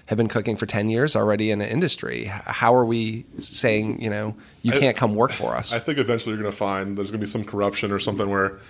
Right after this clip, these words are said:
Speaker 2: some alumni board has influence on some board of directors from some school to some company, you know, to some <laughs> degree. But, um, no, I think to your point, I said, you know, uh, having a culinary school degree, I think, is,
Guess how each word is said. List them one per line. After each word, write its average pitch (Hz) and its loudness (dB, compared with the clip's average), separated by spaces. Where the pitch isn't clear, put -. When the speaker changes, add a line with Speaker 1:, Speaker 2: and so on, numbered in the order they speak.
Speaker 2:
some - 4
alumni 110 6
board 101 4
has 95 0
influence 107 0
on 98 2
some 104 -2
board 104 4
of 98 -2
directors 98 2
from 98 -2
some 107 0
school 101 0
to 95 -2
some 104 0
company, 95 0
you 92 0
know, 95 2
to 95 0
some 107 2
<laughs> 98 2
degree. - 0
But, 101 4
um, 95 0
no, 147 4
I 147 6
think 156 4
to 135 0
your 131 4
point, 123 4
I 101 -2
said, 104 0
you 107 0
know, 101 2
uh, 95 2
having 131 2
a 107 2
culinary 117 2
school 117 -2
degree, 98 -2
I 95 -2
think, 95 -6
is, 92 -4